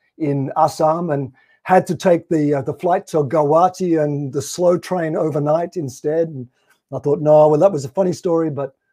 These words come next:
maybe not too relevant." And then I thought I would tell you about a business trip I made when I was working in the oil and gas industry, and I was meeting with one of the big Indian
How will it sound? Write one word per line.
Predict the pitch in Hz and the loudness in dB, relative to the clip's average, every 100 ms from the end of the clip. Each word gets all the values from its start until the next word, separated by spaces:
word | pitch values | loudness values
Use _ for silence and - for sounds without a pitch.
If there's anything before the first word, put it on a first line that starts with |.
| - | -2
maybe | 180 226 214 | 4 4 2
not | 180 180 | -2 -4
too | 160 | -6
relevant." | 139 139 135 123 123 _ _ _ _ _ _ - | -2 -2 -2 -6 -12 _ _ _ _ _ _ -4
And | |
then | 202 | 0
I | 302 | 0
thought | - 277 | 0 2
I | 254 | 2
would | 202 165 | 2 -2
tell | - 190 196 | -2 0 2
you | 180 | 0
about | 151 156 147 139 - _ _ _ _ _ | 0 -2 -2 -4 -8 _ _ _ _ _
a | 143 | -8
business | 120 233 247 214 185 | -4 -4 -2 -2 -4
trip | - - 170 160 | -6 -6 -4 -4
I | 147 | -4
made | 147 143 139 | -4 -4 -6
when | 139 160 | -6 -6
I | |
was | 156 151 - | -6 -6 -2
working | 190 214 208 | 0 0 -2
in | 208 | -2
the | 185 208 | -2 0
oil | 175 175 | 0 -2
and | 139 | -2
gas | 156 165 - | -2 -2 -4
industry, | 135 123 - 135 127 123 _ _ _ _ 143 | -8 -10 -12 -14 -12 -14 _ _ _ _ -6
and | 143 | 0
I | 147 147 | 4 4
was | 139 139 127 - 190 | 6 4 2 -6 -2
meeting | 156 226 247 214 | 2 2 2 2
with | 165 160 | 2 2
one | 170 214 | 2 2
of | 208 | 2
the | 156 | -2
big | 143 185 175 143 _ _ _ _ - | 2 4 4 0 _ _ _ _ 2
Indian | 214 214 190 170 156 139 | 2 4 4 2 2 -6